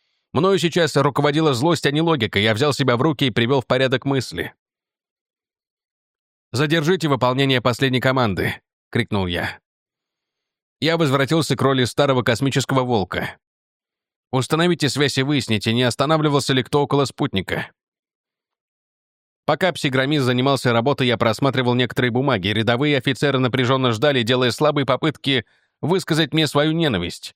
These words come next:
Ответ должен был перейти в пределах десяти минут. «Так точно», — ответил псигромист.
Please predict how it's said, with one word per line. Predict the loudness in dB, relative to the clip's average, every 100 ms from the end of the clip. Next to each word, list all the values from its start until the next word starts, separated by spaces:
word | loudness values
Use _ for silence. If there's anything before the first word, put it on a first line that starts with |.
| _ _ _
Ответ | -4 -2 0 0
должен | 0 0 0
был | 0 -2
перейти | -2 -2 -2 -2 -2 0 -2 -6 _ _ _ _ _
в |
пределах | -2 0 0 0 0
десяти | -2 -2 -2
минут. | 0 -2 -4 -8 -18 _ _ _ _ _ _ _ _ _ _ _ _ _
«Так | -4 -2
точно», — | 0 0 0 -2 -2 -4 _ _ _ _
ответил | -2 0 -2
псигромист. | -2 0 0 0 -4 -8 -20